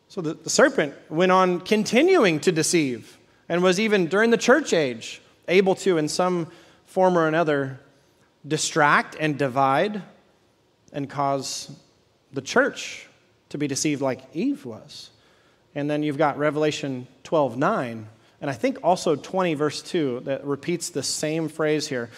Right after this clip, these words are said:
about him. But Revelation twelve nine says, "And the great dragon was thrown down, that ancient serpent who is called the devil and Satan." There it is. "The deceiver of the whole world."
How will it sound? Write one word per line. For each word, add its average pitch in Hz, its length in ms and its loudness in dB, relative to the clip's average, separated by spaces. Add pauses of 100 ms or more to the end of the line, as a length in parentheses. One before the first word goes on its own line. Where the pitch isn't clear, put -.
(140)
about 135 260 0
him. 123 200 -6 (320)
But 120 200 -6
Revelation 185 480 4
twelve 190 260 4
nine 185 220 2
says, 165 200 -2
"And 170 200 2
the 143 80 0
great 165 480 0
dragon 151 600 4
was 135 200 -4
thrown 175 640 0
down, 143 640 -2 (520)
that 147 260 0 (100)
ancient 208 800 0
serpent 143 800 0 (500)
who 196 160 6
is 175 120 2
called 175 480 2
the 147 80 0
devil 170 640 2
and 135 240 -6
Satan." 113 540 -8 (240)
There 151 180 -2
it 123 80 -4
is. 113 360 -10 (760)
"The 147 120 -2
deceiver 143 680 -4
of 139 200 -4
the 127 80 -6
whole 151 340 -2
world." 123 480 -10